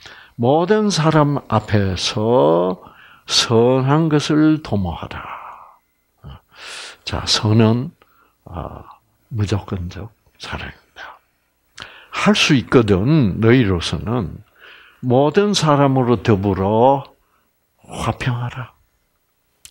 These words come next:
싸우지 마라." 응,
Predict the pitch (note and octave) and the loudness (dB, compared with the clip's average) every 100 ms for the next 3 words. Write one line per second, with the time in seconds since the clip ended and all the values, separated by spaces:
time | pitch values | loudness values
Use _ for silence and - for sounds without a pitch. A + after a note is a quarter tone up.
0 | _ _ _ _ - - C#3+ D#3+ E3+ D#3 | _ _ _ _ -14 -4 -2 0 0 0
1 | C3+ D3 - - _ _ A2+ - _ _ | -2 -6 -10 -18 _ _ -20 -20 _ _
2 | _ _ _ _ _ _ _ G#2+ G#2 | _ _ _ _ _ _ _ -12 -12